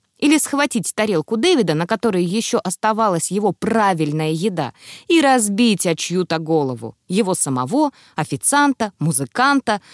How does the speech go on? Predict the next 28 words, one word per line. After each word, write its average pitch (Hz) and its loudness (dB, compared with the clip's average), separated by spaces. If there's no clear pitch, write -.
бабы 233 2
за 226 0
соседним 220 -2
столиком, 190 -2
что - -2
пережевывала 185 0
свой 196 0
шпинат, 196 -2
положенный 180 0
тридцать 190 -2
два 180 0
раза, 185 0
и 190 -2
вела 175 0
счет - -4
вслух. 180 -4
Но 240 4
Бетти 269 0
вместо 247 2
этого 214 -2
предложила 202 0
Дэвиду 277 2
пожить 147 -2
отдельно. 147 -2
«Мы 285 4
слишком 285 2
быстро 277 0
съехались», 233 0